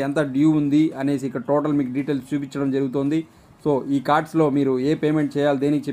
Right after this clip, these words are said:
పేమెంట్ చేయాలి అని దాన్ని మీరు ఓకే చేసుకొని పేమెంట్ చేయొచ్చు. So ఇప్పుడు నేను హోమ్లోకి వస్తే ఇక్కడ నాకు ఇక్కడ clear your upcoming bills అనేసి చూపిస్తాను చూసారా, దీన్ని నేను ఇప్పుడు పే చేస్తాను. పే చేసిన తర్వాత మనకి ఇక్కడ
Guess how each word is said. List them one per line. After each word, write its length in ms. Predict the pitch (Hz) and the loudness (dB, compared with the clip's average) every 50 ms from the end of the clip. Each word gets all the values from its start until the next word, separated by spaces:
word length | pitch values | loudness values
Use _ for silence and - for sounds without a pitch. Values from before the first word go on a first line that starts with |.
| 120 | -2
పేమెంట్ 260 | 143 143 151 143 135 120 147 | 0 0 0 0 -2 -2 -2
చేయాలి 280 | 139 139 143 143 143 147 - | 0 0 2 2 0 -2 -4
అని 100 | 143 143 139 | -6 -2 0
దాన్ని 160 | 143 147 147 147 147 | 0 2 2 2 2
మీరు 100 | 147 139 139 156 | 2 4 2 2
ఓకే 160 | 151 165 160 143 | 2 2 0 0
చేసుకొని 280 | 151 147 147 - 170 170 160 | 0 -2 -2 -2 -4 0 0
పేమెంట్ 260 | 156 151 151 147 135 120 | 0 2 2 0 0 0
చేయొచ్చు. 340 | 143 139 139 127 113 - 123 113 - - - | 0 0 -2 -2 -4 -8 -12 -12 -12 -12 -6
So 60 | - 139 139 | -4 -2 -2
ఇప్పుడు 160 | 120 143 135 135 | -2 -2 -2 -2
నేను 140 | 135 135 123 117 117 127 | -2 -2 -4 -4 -4 -2
హోమ్లోకి 360 | 147 160 170 165 160 143 147 147 | -2 0 2 2 2 2 0 -2
వస్తే 180 | - 180 175 180 180 - _ - - - - 143 | -2 -2 -2 -2 -4 -8 _ -20 -16 -6 -6 -4
ఇక్కడ 140 | 123 151 143 139 | -2 0 0 2
నాకు 140 | 139 139 139 139 | 2 0 0 -2
ఇక్కడ 140 | 120 143 139 131 113 - - - - - | -2 0 0 0 -2 -2 -8 -14 -4 0
clear 200 | 156 170 170 165 160 156 | 2 4 4 4 4 4
your 120 | 147 139 135 131 | 4 4 2 2
upcoming 380 | - - - 160 165 160 147 131 127 | 0 0 0 2 2 2 0 0 -2
bills 200 | 151 156 151 - 160 | -2 -4 -4 -4 -2
అనేసి 200 | 143 143 147 143 - | 0 0 0 0 -2
చూపిస్తాను 360 | 151 147 143 139 151 143 139 135 | -4 -6 -4 -4 -2 -2 -2 -2
చూసారా, 240 | 135 147 151 160 185 196 - - - - - - 139 | -2 0 0 0 0 -2 -4 -14 -20 -20 -8 0 2
దీన్ని 200 | 165 170 165 156 156 | 4 4 6 4 4
నేను 120 | 151 143 143 | 4 2 2
ఇప్పుడు 200 | 135 147 139 131 113 117 - - - - | 2 2 0 0 0 -2 -8 -12 -4 0
పే 100 | 156 170 175 165 - 160 | 2 2 2 2 2 2
చేస్తాను. 440 | 151 160 160 - 165 156 160 175 202 - - - _ _ _ - - | 2 2 2 2 0 2 2 0 -2 -4 -10 -20 _ _ _ 0 2
పే 80 | 170 180 175 175 175 | 4 4 4 4 2
చేసిన 260 | 170 160 - 165 143 - - - | 0 2 0 -2 -4 -4 -2 0
తర్వాత 320 | 151 160 165 170 170 165 175 151 123 113 - - - - - - | 2 4 4 4 4 4 4 0 0 0 -6 -18 -20 -16 -6 -2
మనకి 180 | 143 143 139 143 120 | -2 0 0 0 0
ఇక్కడ 140 | 147 143 | 0 0